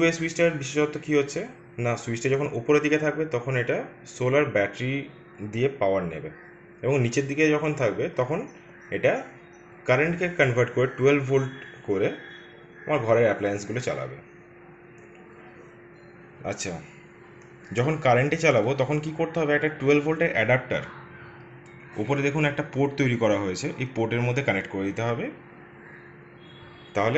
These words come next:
এটা direct current দিয়ে চলবে। And পাশে একটা ফ্যানের regulator সুইচ আছে। আর ফ্যানটাকে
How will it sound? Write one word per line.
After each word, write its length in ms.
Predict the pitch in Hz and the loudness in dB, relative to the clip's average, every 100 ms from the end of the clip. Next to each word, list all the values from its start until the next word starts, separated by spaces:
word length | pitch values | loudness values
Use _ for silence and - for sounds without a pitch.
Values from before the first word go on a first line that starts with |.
| 165 | 2
এটা 100 | 160 175 | 2 2
direct 280 | 101 - - - | 2 0 0 2
current 220 | 107 101 | 4 2
দিয়ে 120 | 90 85 | -2 -6
চলবে। 220 | 82 65 67 - - - - - - - - - 110 | -8 -10 -14 -18 -20 -20 -20 -20 -20 -20 -20 -10 -4
And 120 | 143 - - 101 | -2 -4 -2 0
পাশে 220 | 104 123 117 | 2 2 2
একটা 180 | - 190 - - - - - - | 2 0 -4 -18 -20 -20 -18 -2
ফ্যানের 280 | 113 120 113 | 2 4 4
regulator 380 | 104 113 117 123 - | 4 2 0 0 -4
সুইচ 220 | 123 117 120 | -4 0 0
আছে। 160 | 160 220 - - - - - - - - - - - - - - | -2 -8 -10 -20 -20 -20 -20 -20 -20 -20 -20 -20 -20 -20 -8 -4
আর 80 | 117 | -2
ফ্যানটাকে 380 | 120 120 135 | 0 0 0